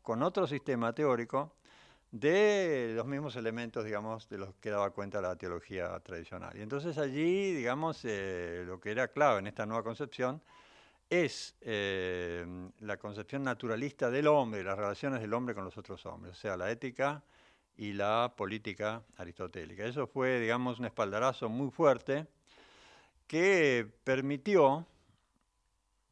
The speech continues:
eh, eh, digamos, poner en circulación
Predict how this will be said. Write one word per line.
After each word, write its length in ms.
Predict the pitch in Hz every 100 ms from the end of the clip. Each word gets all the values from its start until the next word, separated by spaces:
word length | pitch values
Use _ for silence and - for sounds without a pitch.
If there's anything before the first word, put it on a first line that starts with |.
| _ _ _
eh, 1080 | 110 104 98 95 92 92 92 90 87 87 87 90 87 _ _ _
eh, 340 | - 82 82 -
digamos, 420 | 101 104 117 120
poner 280 | - 113 165
en 60 |
circulación 840 | 185 131 110 104 - 110 90 95